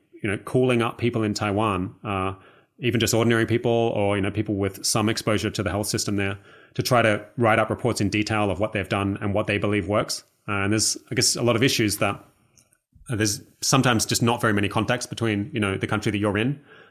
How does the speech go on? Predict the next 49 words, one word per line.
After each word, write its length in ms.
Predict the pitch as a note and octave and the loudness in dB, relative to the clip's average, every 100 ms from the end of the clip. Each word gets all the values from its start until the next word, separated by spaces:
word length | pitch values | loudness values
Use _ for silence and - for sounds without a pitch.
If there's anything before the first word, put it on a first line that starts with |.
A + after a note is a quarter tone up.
| - | -6
uh, 220 | G#2 G2+ G2+ | -2 0 0
and 100 | G2+ | 0
the 40 | |
countries 320 | G#2 G2 G2+ | 0 -2 0
where, 280 | A2 G2 G2+ | 0 0 0
uh, 180 | G#2 G2 | -2 -2
things 240 | A2 G2 | -2 -2
are, 60 | A2 | -2
things 220 | - G#2+ | -2 -2
are 60 | G#2+ | 0
going 200 | G2+ F#2+ | 0 0
well. 340 | G#2 C3 - - - - - - _ - | 0 0 -6 -20 -20 -20 -20 -20 _ 0
Uh, 360 | A2 G#2+ G#2+ - - _ - | 2 4 2 -2 -14 _ -2
and 160 | C3 | 2
it 60 | B2+ | 4
is, 360 | C#3+ A#2+ - - _ | 6 4 0 -4 _
there's, 180 | A#2+ A#2+ | -4 -2
there's 240 | C3+ B2 A2+ | 0 0 4
a 20 | |
bit, 180 | C#3 C#3 | 2 2
bunch 160 | C3 | 2
of 60 | A#2+ | 2
legwork, 340 | A#2 F#2+ F2+ | 2 2 -2
understanding 380 | G#2+ G2+ A#2+ G#2 | -2 -2 0 0
exactly 300 | G2+ A2 A#2 | 0 0 0
what 140 | G#2+ G#2+ | -2 -2
they 80 | |
did 160 | G#2 F#2 | -2 -2
when, 360 | G#2 G2+ G#2 G2+ - | 0 0 -2 -8 -6
uh, 300 | A2 G2 G2+ | -2 -2 -2
and 400 | A#2+ A2 G#2+ G2+ | 0 2 2 0
digging 240 | - A#2 G2 | 0 0 0
into 200 | G2 F#2+ | -2 0
the, 300 | G#2+ G2+ G#2+ | 0 0 -2
the, 280 | G#2 G2+ A2 | -2 -2 -4
the 60 | G#2 | -2
data 280 | G#2+ G2+ G2 | 0 0 0
to 100 | G#2 | -2
find 240 | G2+ G2 | -2 0
out 180 | F#2+ G#2+ | -2 -2
whether 360 | G#2 G2+ G2 G2+ | -2 0 -2 -6
it's 160 | A#2 - _ _ | -10 -12 _ _
being 180 | - F#2+ | -4 -2
controlled 420 | F#2+ F#2 G#2 G2 | -2 0 0 0
as 120 | F#2+ - | 0 0
well 120 | G2 | 0
as 120 | F#2+ | -2
it 60 | F2+ | -4
appears. 480 | - A#2 G#2 G2+ | 0 0 0 -2